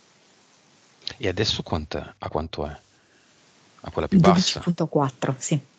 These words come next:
Speaker 1: Che comunque è tanto, eh. Veramente tantissimo. <clears throat> Ok. Non resta che un messaggio finale di lei a se stessa in relazione appunto alle sue capacità,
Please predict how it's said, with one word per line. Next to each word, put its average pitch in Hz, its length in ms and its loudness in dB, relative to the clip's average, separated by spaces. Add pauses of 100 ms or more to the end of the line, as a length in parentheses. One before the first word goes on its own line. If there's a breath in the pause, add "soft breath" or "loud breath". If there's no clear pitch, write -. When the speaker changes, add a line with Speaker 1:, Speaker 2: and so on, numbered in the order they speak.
(480)
Speaker 1:
Che - 100 -14
comunque 90 320 -10
è 82 40 -8
tanto, 82 440 -8
eh. 82 80 -12 (1120)
Veramente - 360 -18
tantissimo. - 680 -14 (1500 loud breath)
<clears throat> 104 420 -2
Ok. - 380 -6 (1700 loud breath)
Non 98 120 -2
resta 85 300 -2
che 92 100 -6
un 71 100 -2
messaggio 71 340 -8
finale - 520 -6 (220)
di - 180 -10
lei 104 320 0
a 123 40 -4
se - 160 -6
stessa - 560 -8 (680 loud breath)
in 92 160 0
relazione 85 680 -2
appunto 82 460 -8
alle 76 140 -2
sue - 140 -8
capacità, - 600 -4